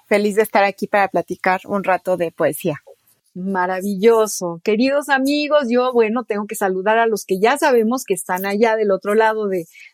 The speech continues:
Speaker 2: de las ondas hercianas. Eh, Ramiro Ruiz Durá, ahí está, ya sabemos que estamos reunidos alrededor de esta mesa, esta mesa virtual. Y el que quiera sumarse, eh,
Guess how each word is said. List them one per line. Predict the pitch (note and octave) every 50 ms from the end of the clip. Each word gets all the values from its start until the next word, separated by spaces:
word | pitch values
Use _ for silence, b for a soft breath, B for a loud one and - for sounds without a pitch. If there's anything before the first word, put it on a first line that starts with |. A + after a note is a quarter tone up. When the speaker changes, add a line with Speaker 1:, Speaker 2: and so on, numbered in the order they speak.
| B
Speaker 2:
de | - G#3 G#3+
las | A3 A3 G#3+ G#3 -
ondas | B3+ C4 B3+ C4+ C4 -
hercianas. | - G3+ F#3+ - - B3 B3+ C#4 D4 D4 D4+ D#4 E4 E4 - _ b b b b b b b -
Eh, | F3+ G#3+ G3 - _ _ _ -
Ramiro | G#3+ G#3+ G#3 G#3 A#3 B3+ B3 A#3+ A#3 A3
Ruiz | A#3 B3 A3+
Durá, | G#3+ B3+ C4 C4+ C#4 C#4 C#4 C#4+ C#4+ C#4 _ _ _ -
ahí | E3+ E3+ F3 F#3+
está, | F#3 - - - A#3+ A3 A3+ A#3 A#3+ B3+ B3
ya | G#3+ G3 F#3+
sabemos | F#3+ - G3+ G3+ G#3 G#3 G#3+ G#3+ G#3+
que | - F#3+ F3+ _ -
estamos | - F#3 - G3+ G3 A#3 C#4+ C4
reunidos | A3 G#3 F#3 G3 A#3 C4 C4 A#3+ A#3 G#3 -
alrededor | F#3+ E3+ F#3 F3+ F3 F3 F#3+ G3 G3+ G3+
de | G#3 G#3
esta | G3+ - F#3+ E3+
mesa, | F3+ F#3 G#3+ - F3+ - - G#3 b b b b b
esta | - G3 - - A3
mesa | G3+ A3 A3 A3 - A3+ G#3
virtual. | F#3+ F#3 F#3 F3 F3 - F#3+ F#3 F3+ F3+ F#3 B B B B -
Y | A#3
el | B3 A#3
que | G#3+ C4 A3+
quiera | - D#4 E4+ F4+ F4 D#4+ C#4+
sumarse, | - - C4 A#3 B3 C4 C#4+ D#4 D4+ - F4+ F4 F#4+ F4+ D4 - _ _ - F3+ F3+ -
eh, | F3+ F#3 E3+